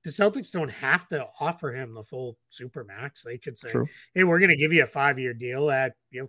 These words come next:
Speaker 1: thirty-three percent of the cap." And that's something the Utah Jazz did with Rudy Gobert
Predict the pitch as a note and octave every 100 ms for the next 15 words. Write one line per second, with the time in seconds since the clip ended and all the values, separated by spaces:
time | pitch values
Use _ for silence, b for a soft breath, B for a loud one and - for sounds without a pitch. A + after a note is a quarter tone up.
0 | - D3 E3+ F3+ F3 F#3 G#3 B3 - E3
1 | - A#2+ G#2 G2 - G#2+ F2 - b b
2 | b F#3+ A3 A3 G3+ F3 D#3+ D3 C#3 D3
3 | B2 A2 B2 C3+ D3 - A#2 A#2 A#2+ A2+
4 | A2 A#2 A#2+ B2+ F3+ B3 -